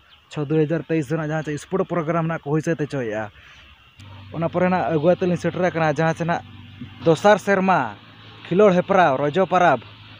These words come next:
ᱡᱟᱦᱟᱸ ᱪᱮ ᱟᱹᱛᱩ ᱦᱩᱭᱩᱜ ᱠᱟᱱᱟ ᱥᱩᱫᱚᱨᱥᱚᱱᱯᱩᱨ, ᱡᱟᱦᱟᱸ ᱪᱮ ᱪᱚᱢᱯᱟᱡᱷᱚᱨ, ᱟᱨ ᱯᱚᱱᱫᱨᱚ ᱥᱳᱞᱳ ᱪᱷᱚ ᱫᱩᱭ ᱦᱟᱡᱟᱨ ᱛᱮᱭᱤᱥ, ᱡᱟᱦᱟᱸ ᱪᱮ ᱜᱩᱨᱩᱵᱟᱨ ᱱᱟᱜ, ᱡᱟᱦᱟᱸ ᱪᱮ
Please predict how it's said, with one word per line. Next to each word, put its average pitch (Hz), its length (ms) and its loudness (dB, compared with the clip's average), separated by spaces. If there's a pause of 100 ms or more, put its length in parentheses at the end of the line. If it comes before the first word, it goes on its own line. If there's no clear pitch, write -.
ᱡᱟᱦᱟᱸ 156 140 -6
ᱪᱮ - 80 -6
ᱟᱹᱛᱩ 175 260 2
ᱦᱩᱭᱩᱜ 208 220 2
ᱠᱟᱱᱟ 208 400 4
ᱥᱩᱫᱚᱨᱥᱚᱱᱯᱩᱨ, 185 840 -2 (1000)
ᱡᱟᱦᱟᱸ 165 160 2
ᱪᱮ 170 180 0
ᱪᱚᱢᱯᱟᱡᱷᱚᱨ, 170 760 2 (420)
ᱟᱨ 139 180 -6
ᱯᱚᱱᱫᱨᱚ 175 360 2
ᱥᱳᱞᱳ 202 300 2
ᱪᱷᱚ 190 240 -2
ᱫᱩᱭ 185 200 2
ᱦᱟᱡᱟᱨ 170 180 0
ᱛᱮᱭᱤᱥ, 190 220 0
ᱡᱟᱦᱟᱸ 185 140 0
ᱪᱮ 180 100 -2
ᱜᱩᱨᱩᱵᱟᱨ 170 1160 2
ᱱᱟᱜ, 139 180 -2
ᱡᱟᱦᱟᱸ 165 180 0
ᱪᱮ 180 260 0